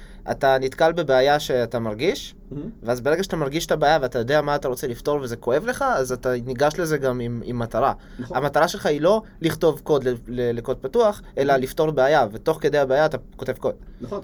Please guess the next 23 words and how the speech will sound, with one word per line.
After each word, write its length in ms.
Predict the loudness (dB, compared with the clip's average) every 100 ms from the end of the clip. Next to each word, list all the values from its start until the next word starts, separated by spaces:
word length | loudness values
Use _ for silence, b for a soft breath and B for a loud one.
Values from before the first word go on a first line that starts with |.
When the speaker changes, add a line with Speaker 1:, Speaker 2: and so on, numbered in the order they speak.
| -6
Speaker 2:
הרבה 140 | -4
פעמים 260 | -4 -4 -4
גם, 160 | -6
כאילו, 200 | -4 -6
אתה 80 | -4
יודע, 160 | -4 -4
בגלל 200 | -6 -6
זה 120 | -6
גם 140 | -4
מאוד 120 | -6
חשוב 260 | -8 -10 -10
לת-, 200 | -8 -8
לדבר 220 | -6 -4
עם 140 | -4 -4
אנשים 260 | -6 -10
שאתה 140 | -8 -8
עובד 140 | -6
על, 140 | -6
שאתה 140 | -8 -12
רוצה 200 | -8 -6
לתרום 220 | -6 -6
לפרויקט, 340 | -6 -8 -8
כי 60 | -10